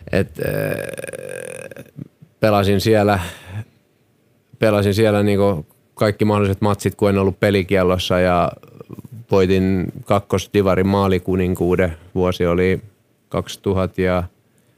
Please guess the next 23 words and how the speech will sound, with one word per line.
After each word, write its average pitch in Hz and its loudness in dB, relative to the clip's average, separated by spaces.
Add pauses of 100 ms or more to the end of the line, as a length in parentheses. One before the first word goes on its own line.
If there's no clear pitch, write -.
(120)
neljä, 87 0 (320)
joo, 87 0 (160)
kaksituhatta 95 -2
ja 92 0
neljä. 90 0 (1040)
Ja 87 0 (440)
niinku 101 0
se 104 2
oli 98 2
semmonen 107 2
sit 98 -2
eka 104 2
kerran 104 2
miesten 98 0 (800)
joukkueessa, 98 0 (480)
musta 90 -4
tuli 95 0
vastuukantaja, 92 0
ikää 90 0
nyt 90 -2
ei 92 0
ollut 92 0
tietystikään 90 0